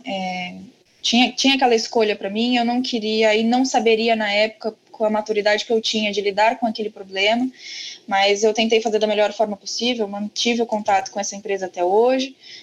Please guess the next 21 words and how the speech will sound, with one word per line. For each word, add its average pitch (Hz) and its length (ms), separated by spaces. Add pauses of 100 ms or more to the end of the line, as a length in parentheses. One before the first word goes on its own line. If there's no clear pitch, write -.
(160)
é, 196 400
mas 208 540
achei 220 260
melhor 208 460 (320)
é, 185 760
é, 180 580 (100)
encerrar 220 580
o 220 60
ciclo 220 520
do 220 200
que, 208 460 (240)
e 220 80
aí 226 480
isso 220 220
também 214 260
diz 208 220
sobre, 208 400
muito 220 200
sobre 208 220
aquelas, 202 480
aqueles - 560